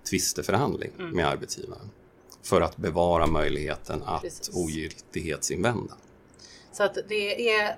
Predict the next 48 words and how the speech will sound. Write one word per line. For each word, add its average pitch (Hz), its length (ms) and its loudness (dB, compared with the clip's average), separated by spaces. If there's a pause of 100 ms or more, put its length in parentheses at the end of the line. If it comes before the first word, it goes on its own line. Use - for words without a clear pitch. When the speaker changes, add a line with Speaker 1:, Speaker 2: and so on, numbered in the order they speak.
(100)
Speaker 2:
två 262 200 8
veckor 214 340 4
är 180 180 4
ju 175 160 -2
den 165 260 -4
tiden 160 500 -2
man 156 280 -4
ska 165 180 -4
ha 156 300 -2
i 156 240 -6
åtanke. 170 440 -4
Det 208 100 -2
är 233 180 4
ju 240 80 4
väldigt 165 280 -2
kort 165 220 -4
tid. 180 160 2
Speaker 1:
Två 143 120 10
veckor 139 280 6
är 120 40 2
kort - 260 2
tid, 90 280 4
Speaker 2:
Mm. 170 160 2 (260)
Speaker 1:
eh, 87 120 4
och, 101 320 0
och, 107 180 2
och 104 120 2
det 101 80 6
gäller 95 340 6
ju 107 120 0
då 80 240 0
liksom 76 300 -2
att, 80 180 -2
att 87 100 -4
vara 80 180 0
på 80 120 -4
tårna. 117 420 0
Speaker 2:
Mm. - 120 0
Speaker 1:
Och 104 60 2
det 95 80 6
gäller 90 280 6
ju 113 60 4
också - 260 -2
att - 140 -6
våra 85 140 4
medlemmar 76 760 0
och, - 220 0 (240)
eh, 113 240 2